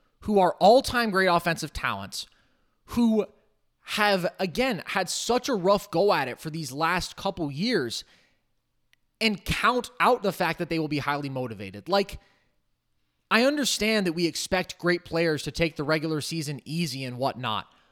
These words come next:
but there comes a point where you need to have a LeBron twenty nineteen twenty Lakers season where you go out there and you prove something. A Steph Curry season last year when you reassert yourself as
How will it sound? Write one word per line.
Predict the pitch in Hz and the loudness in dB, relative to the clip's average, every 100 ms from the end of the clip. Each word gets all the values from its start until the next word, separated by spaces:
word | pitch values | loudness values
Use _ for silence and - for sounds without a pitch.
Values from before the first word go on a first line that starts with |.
| _ _ _ _ | _ _ _ _
but | - 208 | -2 2
there | 220 | 4
comes | 208 - 277 240 | 2 0 0 0
a | 208 | -2
point | - 220 208 | 0 0 0
where | 165 | 0
you | 170 | -2
need | 160 190 202 | -2 0 0
to | |
have | 170 185 196 | 0 2 2
a | 175 | 2
LeBron | 160 151 135 165 185 175 147 - _ | 0 -2 2 4 6 4 0 -8 _
twenty | - 185 196 185 | -10 -4 0 0
nineteen | 180 180 - 180 | 0 -2 -4 -6
twenty | 170 - 175 160 | -6 -2 0 2
Lakers | 143 156 151 135 | 0 -2 -4 -6
season | 135 113 107 101 | -8 -10 -10 -6
where | 165 | -4
you | 175 | 2
go | 175 | 4
out | 180 170 | 6 6
there | 170 156 135 - - | 2 -2 -2 -10 -6
and | 175 | -2
you | 180 | -2
prove | 175 - - 156 202 190 | -4 -8 -2 4 4 4
something. | - 139 110 110 101 | -2 -4 -6 -10 -2
A | 175 | -2
Steph | 170 - 208 202 | 0 0 0 0
Curry | - 202 | -4 -2
season | 185 180 147 | -2 -6 -6
last | 151 139 139 | -4 -6 -6
year | 139 | -8
when | 131 160 | -6 -6
you | 165 | -4
reassert | 147 190 - 190 180 | 0 2 2 0 -2
yourself | 160 - 147 131 - - - - | -4 0 2 0 -8 -20 -8 0
as | 170 165 151 | 2 2 -2